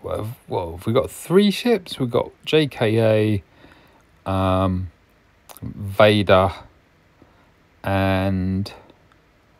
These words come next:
Han's Millennium Falcon, I believe. The three ships that don't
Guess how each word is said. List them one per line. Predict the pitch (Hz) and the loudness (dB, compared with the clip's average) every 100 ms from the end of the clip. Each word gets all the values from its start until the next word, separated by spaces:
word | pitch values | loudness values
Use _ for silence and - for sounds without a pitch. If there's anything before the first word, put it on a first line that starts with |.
| _ _ _ _ _ - - | _ _ _ _ _ -20 -2
Han's | 113 104 98 95 - | 4 4 4 -2 -4
Millennium | 98 101 101 98 92 90 | -2 0 0 0 -2 -2
Falcon, | 87 - - - 98 92 - - 78 80 - | -6 -12 -14 -2 0 0 -2 -8 -8 -10 -14
I | 90 90 | -10 -8
believe. | - - 60 60 - - _ - - _ _ _ _ | -8 -6 -6 -8 -12 -20 _ -20 -20 _ _ _ _
The | 98 85 | -14 -14
three | - - - 104 95 | -16 -12 -4 -2 -2
ships | 82 - 90 - - - | -4 -6 -6 -6 -10 -12
that | - 92 - _ - - - | -4 -4 -4 _ -20 -12 -2
don't | 98 85 | 0 0